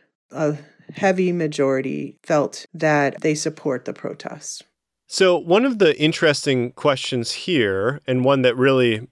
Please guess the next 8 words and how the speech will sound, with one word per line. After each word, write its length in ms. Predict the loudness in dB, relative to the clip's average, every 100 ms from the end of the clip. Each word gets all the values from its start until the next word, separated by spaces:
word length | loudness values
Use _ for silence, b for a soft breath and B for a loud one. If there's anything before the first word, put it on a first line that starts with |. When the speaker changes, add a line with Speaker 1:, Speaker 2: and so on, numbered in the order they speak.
| -8
Speaker 2:
I 80 | -2
think, 200 | -2 2
resonates 600 | 0 2 0 -2 -4 -10 -4
on 160 | -2
the 80 | -2
national 460 | -2 -2 -4 -4 -4
stage, 560 | -2 -2 0 -2 -6 -6
is 200 | -6